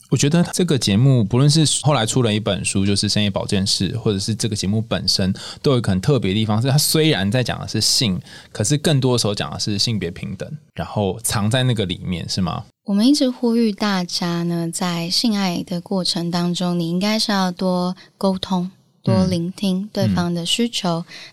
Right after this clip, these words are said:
Speaker 2: 那自己也要懂得表达。那在表达之前，是不是要先自我探索一番？
Speaker 1: 嗯。
Speaker 2: 你才能够明确的让对方知道怎么去触碰你，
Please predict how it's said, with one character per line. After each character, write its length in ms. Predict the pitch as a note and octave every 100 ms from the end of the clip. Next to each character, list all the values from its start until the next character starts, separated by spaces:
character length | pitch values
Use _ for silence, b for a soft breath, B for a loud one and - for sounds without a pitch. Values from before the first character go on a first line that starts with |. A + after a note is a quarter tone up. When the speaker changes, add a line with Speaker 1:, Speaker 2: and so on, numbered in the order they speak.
| -
Speaker 2:
那 240 | A#3 G3+ -
自 140 | C#4
己 240 | C4 - D#3+
也 200 | E3 D#3+
要 200 | F3 F3
懂 240 | F3 E3
得 140 | E3
表 320 | E3 D#3+ - -
达。 300 | - - - B B -
那 100 | B3
在 240 | A#3+ A#3
表 180 | G3 E3+
达 200 | E3 E3+
之 180 | F3+ F#3
前， 460 | - - E3+ E3+ F3+
是 160 | G#3+
不 80 | F#3+
是 180 | - F#3+
要 180 | F3+ F3
先 280 | - F3+ F3
自 120 | G#3
我 100 | D#3+
探 240 | - G#3
索 180 | G3 E3
一 120 | E3
番？ 340 | E3 F3 E3+ F3+
Speaker 1:
嗯。 260 | A#2 G#2 G2
Speaker 2:
你 100 | G3+
才 120 | G3 G#3+
能 120 | A#3
够 80 | C#4
明 180 | A#3+ G#3
确 140 | C4+
的 100 | G#3
让 160 | A3 A3
对 140 | B3+
方 220 | A#3+ A#3
知 160 | - A#3
道 320 | B3 G3 -
怎 160 | - E3
么 400 | E3 E3+ E3 F3+
去 280 | - A#3 G3+
触 180 | - B3
碰 300 | C#4 A3+ F3+
你， 180 | -